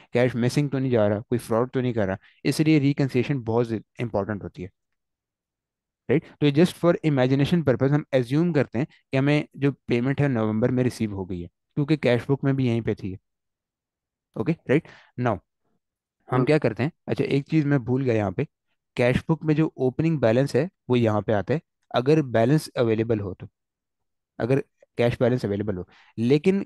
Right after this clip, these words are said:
Speaker 1: कभी-कभी क्या होता है, आपने बैंक से ओवरड्राफ्ट लिया होता है, overdraft is kind of a loan, ठीक है? लोन अगर आपने लिया हो
Speaker 2: क्रेडिट रहता है।
Speaker 1: तो ये क्रेडिट साइड पे आता है, because it's a liability।
Speaker 2: Liability,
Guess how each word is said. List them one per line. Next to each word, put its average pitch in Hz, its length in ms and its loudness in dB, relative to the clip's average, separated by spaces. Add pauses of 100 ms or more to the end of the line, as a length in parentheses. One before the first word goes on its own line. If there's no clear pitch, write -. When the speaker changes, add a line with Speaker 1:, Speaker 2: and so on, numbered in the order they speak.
Speaker 1:
कभी-कभी 156 420 2
क्या 160 160 2
होता 143 180 2
है, 190 100 0 (220)
आपने 139 220 0
बैंक 131 300 0
से 175 220 2 (140)
ओवरड्राफ्ट 131 520 2
लिया 101 140 -2
होता 90 180 -8
है, 98 60 -16 (1000)
overdraft 147 520 2
is 156 140 0
kind 139 240 2
of 147 80 -2
a 139 60 0
loan, 110 220 -4 (920)
ठीक 123 100 -2
है? 180 60 -2 (280)
लोन 131 300 2
अगर 165 180 4
आपने 160 200 2
लिया 131 200 4
हो 139 140 0
Speaker 2:
क्रेडिट - 160 -16
रहता - 200 -16
है। - 60 -14
Speaker 1:
तो 143 280 2
ये 139 180 4
क्रेडिट 120 280 2
साइड 117 200 0
पे 113 100 0
आता 104 200 -2
है, - 60 -12 (160)
because 139 240 2
it's 139 120 -2
a 170 60 2
liability। 107 480 0 (640)
Speaker 2:
Liability, 120 480 0